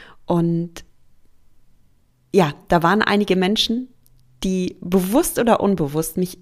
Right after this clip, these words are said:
sehr getragen haben durch ihre lieben Kommentare, auch durch den Austausch. Und das ist immer wieder so schön und jetzt merke ich, den Punkt hätte ich eigentlich auch noch in die Folge <laughs> einbauen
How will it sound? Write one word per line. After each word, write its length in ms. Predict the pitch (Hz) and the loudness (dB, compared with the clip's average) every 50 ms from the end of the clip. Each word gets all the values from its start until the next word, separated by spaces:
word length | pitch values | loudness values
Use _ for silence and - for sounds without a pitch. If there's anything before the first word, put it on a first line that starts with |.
| - - | -12 -8
sehr 340 | 190 165 160 196 202 196 180 | -6 2 4 4 4 4 2
getragen 580 | 170 - - - 160 147 147 147 160 156 151 | -2 -6 -8 -8 -8 -8 -8 -8 -10 -10 -10
haben 300 | 156 151 151 156 156 160 | -10 -10 -10 -10 -10 -4
durch 260 | - 185 196 190 - - | -2 -2 -2 -2 -4 -8
ihre 160 | 180 - 170 | -6 -6 -6
lieben 260 | 160 165 170 175 165 | -6 -4 -6 -6 -8
Kommentare, 680 | - - 165 160 156 160 - - 170 180 180 180 185 185 - - - - - - - _ | -8 -8 -8 -8 -8 -6 -6 -4 -2 -2 -2 -4 -4 -6 -10 -14 -16 -18 -18 -20 -10 _
auch 200 | - 185 196 - | 0 0 0 0
durch 180 | - 185 180 | -4 -6 -4
den 260 | - - 170 165 - - | -4 -6 -6 -4 -2 0
Austausch. 680 | 160 180 190 - - - 180 165 165 165 165 - - | 0 0 0 -2 -6 -6 -4 -4 -4 -2 -2 -4 -4
Und 340 | - 160 156 156 - - - - - - - - - _ _ _ _ _ _ | -4 -6 -6 -8 -10 -12 -18 -20 -20 -20 -20 -20 -20 _ _ _ _ _ _
das 380 | - 175 175 - - - - | -4 -4 -2 -6 -8 -10 -10
ist 340 | - - 165 - - - - - _ _ | -10 -10 -10 -10 -12 -16 -20 -20 _ _
immer 240 | - 190 190 180 170 | 2 2 2 2 2
wieder 220 | 170 170 170 160 | 0 0 0 -2
so 180 | 156 - 175 175 | -2 -2 -2 0
schön 300 | 170 - - 180 180 180 | 0 0 0 -2 -2 -4
und 140 | 175 160 151 - - - | -6 -10 -12 -12 -10 -10
jetzt 180 | 165 - - | -10 -6 -4
merke 220 | 170 165 165 - - | -4 -4 -4 -6 -10
ich, 120 | - - - - | -14 -16 -10 -8
den 140 | 165 160 | -8 -6
Punkt 260 | - - 170 165 160 170 | -4 -4 -6 -6 -6 -6
hätte 120 | 165 - | -8 -8
ich 180 | 147 - - - - - | -10 -12 -16 -20 -6 -2
eigentlich 380 | - 202 202 185 165 - - - | 0 0 0 -2 -4 -6 -4 -4
auch 80 | 165 | -4
noch 160 | 160 156 151 | -2 -4 -6
in 80 | 151 147 | -6 -8
die 80 | 143 147 | -8 -8
Folge 320 | - 156 147 147 - - | -8 -8 -6 -6 -6 -6
<laughs> 0 | |
einbauen 580 | - 156 156 151 - - 135 139 - - 170 | -4 -2 -2 -2 -2 -2 -4 -4 -4 -4 -4